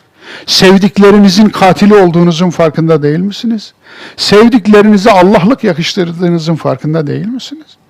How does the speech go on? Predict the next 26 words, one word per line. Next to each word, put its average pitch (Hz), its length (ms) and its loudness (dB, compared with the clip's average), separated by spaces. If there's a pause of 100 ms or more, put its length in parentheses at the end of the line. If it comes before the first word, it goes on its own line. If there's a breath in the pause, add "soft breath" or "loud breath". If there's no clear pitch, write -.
(600 loud breath)
Ona 247 360 4
bunu 262 140 4
yakıştırdığınız 233 1040 2
anda 185 380 2
Allah'a 180 580 2
küfretmiş 240 720 -6
olursunuz. 233 580 -12 (100)
Ondan 233 720 2 (180)
öte, 160 560 -2 (140)
ondan 160 580 0
daha 240 360 2
önemli 330 400 2
bir 269 80 2
şey 175 320 0
var. 139 160 -4
O 185 180 -2
da 262 80 2
nedir 247 360 2
biliyor 170 240 -2
musunuz? 208 440 -6 (320 loud breath)
İnsanlığın 190 720 0
başına, 135 420 -6
dostlarınızın 175 720 -2
başına 131 460 -6
bela 131 320 0
olursunuz. - 680 -12